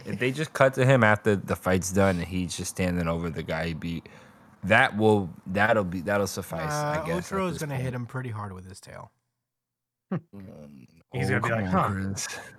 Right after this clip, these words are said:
Speaker 3: the one quirk that I don't have."
Speaker 2: He's like, "Ah, I
Speaker 1: He's
Speaker 2: can't get
Speaker 1: gonna
Speaker 2: rid of his
Speaker 1: die.
Speaker 2: tail. I can't absorb this one for some reason."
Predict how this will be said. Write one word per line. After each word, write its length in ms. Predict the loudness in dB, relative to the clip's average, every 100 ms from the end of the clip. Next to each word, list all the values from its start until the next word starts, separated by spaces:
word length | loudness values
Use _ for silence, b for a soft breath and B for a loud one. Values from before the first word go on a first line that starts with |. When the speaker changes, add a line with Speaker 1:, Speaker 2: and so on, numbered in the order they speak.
| _ _ _ _ -6
Speaker 3:
the 60 | -6
one 320 | -2 -2 -2
quirk 360 | -2 -4 -4 -6
that 100 | -10
I 80 | -8
don't 240 | -8 -8
have." 340 | -8 -12 -14 -20 _ _ _ _ _ _ _ _ _ _
Speaker 2:
He's 140 | _ -20
like, 100 | -14
"Ah, 120 | -12
I 20 | -10
Speaker 1:
He's 60 |
Speaker 2:
can't 200 | -2 0
get 80 | 2
Speaker 1:
gonna 60 | 2
Speaker 2:
rid 100 | 0
of 60 |
his 140 | 0 0
Speaker 1:
die. 80 | 0
Speaker 2:
tail. 300 | 0 -2 -6 _ _ _ b b b b -16
I 40 |
can't 200 | -8 -6
absorb 340 | -6 -6 -6
this 180 | -6 -10
one 140 | -10 -12
for 160 | -12
some 200 | -12 -12
reason." 300 | -12 -12 -16